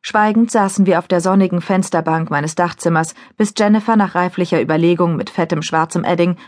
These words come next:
neue Überschriften zu Papier brachte. Menschenraub, Vergewaltigung, Mord. Unser großer Trost waren die Statistiken.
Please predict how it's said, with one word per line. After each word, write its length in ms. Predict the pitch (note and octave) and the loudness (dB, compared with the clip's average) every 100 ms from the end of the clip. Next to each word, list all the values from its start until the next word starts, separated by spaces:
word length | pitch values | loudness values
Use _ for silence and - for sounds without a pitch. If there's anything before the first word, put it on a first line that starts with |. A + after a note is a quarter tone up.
| - | -2
neue 280 | G3 G3 D3+ | 0 2 2
Überschriften 600 | D#3 D#3+ - E3 - D#3+ | 0 -4 -4 -6 -6 -8
zu 120 | D#3 | -6
Papier 340 | E3+ D#3+ E3+ | -6 -2 0
brachte. 480 | C#3+ C#3 - - E3+ - _ _ _ _ _ | 0 -4 -6 -10 -10 -14 _ _ _ _ _
Menschenraub, 720 | F#3 F3 - D#3+ D#3+ - - _ | -2 -2 -2 -4 -4 -6 -8 _
Vergewaltigung, 840 | _ D#3+ D#3+ E3 E3+ E3 D3 F#3+ D#3+ _ _ _ | _ -4 0 0 -2 -2 -4 -6 -10 _ _ _
Mord. 420 | F3 E3 E3 - _ _ _ _ _ _ _ _ _ _ _ _ | -2 -2 -4 -16 _ _ _ _ _ _ _ _ _ _ _ _
Unser 260 | - A3 A3+ | 0 2 2
großer 340 | A3+ A#3 B3+ A#3 | 0 0 -2 -2
Trost 360 | A3+ A3 - | -2 -4 -2
waren 220 | G3+ G3 | -2 0
die 80 | G3 | -2
Statistiken. 800 | - G3 G#3+ G3 D#3+ D#3 C3+ - | -4 -4 -4 -4 -6 -6 -10 -12